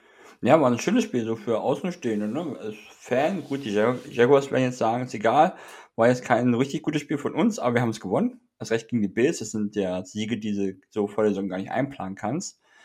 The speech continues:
Viele Fumbles, ne, viele Fehler. Das hat ja ein-, äh, als Außenstehender das Spiel so schön gemacht, so spannend gemacht, attraktiv. Ähm, Trevor Lawrence alleine mit drei, zwei sind auch wirklich verloren gegangen, zwei Fumbles. Daher, es war nicht so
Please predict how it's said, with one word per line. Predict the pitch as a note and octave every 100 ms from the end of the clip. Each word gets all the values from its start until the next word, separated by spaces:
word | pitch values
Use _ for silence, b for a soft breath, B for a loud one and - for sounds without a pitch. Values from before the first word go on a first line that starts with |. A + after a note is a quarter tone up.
| B B B B B B _
Viele | - C#3+
Fumbles, | C#3 B2 B2 A2+ G#2
ne, | B2 B2
viele | C3 B2
Fehler. | - B2 B2
Das | G#2 G2
hat | G#2+
ja | A#2 C#2+
ein-, | G#2 A2+ D#2+
äh, | G2 A2
als | - G#2+
Außenstehender | - A2 A2 A#2+ - A2 A2 A2 G2+
das | G#2
Spiel | - A2+ A2
so | G#2 G2+
schön | G2+ - - B2+ C#3
gemacht, | C#3+ B2+ -
so |
spannend | - - B2 C3+
gemacht, | C3 B2+ B2+ - _
attraktiv. | - - G#2+ - C3+ C#3 C#3 - -
Ähm, | G#2+ G#2+ G#2+ A2+ -
Trevor | - G2+ G2
Lawrence | G#2+ B2 -
alleine | G2 A2+
mit | G#2+ -
drei, | - B2 C3+ C#3 C3+
zwei | - G#2+ B2
sind | B2
auch | - A2
wirklich | A#2+ B2+
verloren | - G#2+ A2 C3
gegangen, | B2 A#2 A#2+ B2
zwei | - A2+
Fumbles. | A#2 A#2 B2 B2 - B B B B B
Daher, | - - F#2+
es | G2 F2
war | G2
nicht | G2+ G2+ -
so | G2+ G2+